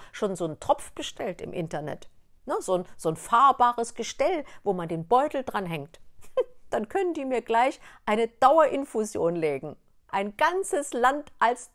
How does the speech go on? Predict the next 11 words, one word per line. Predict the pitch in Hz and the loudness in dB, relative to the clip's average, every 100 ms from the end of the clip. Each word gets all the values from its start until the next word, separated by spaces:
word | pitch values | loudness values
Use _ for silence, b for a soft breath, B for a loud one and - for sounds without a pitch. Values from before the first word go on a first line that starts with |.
| - | 4
Dauerpatient. | 262 294 - - 190 - 156 156 - B 320 B B 269 | 6 6 4 0 -4 -2 -4 -4 -6 B -4 B B -4
Ich | - - | -4 -2
glaube, | 440 415 427 - | -4 -2 -4 -2
das | - - - - | -2 2 2 0
ist | 165 - | -6 -8
der | - 175 | -10 -8
wahre | 175 143 156 | -8 -6 -10
Traum | - 160 151 143 | -10 -6 -4 -6
von | - 170 | -10 -10
Doktor | 170 - - 185 | -10 -12 -10 -8
Lauterbach. | 180 - - - - - | -8 -10 -14 -14 -16 -20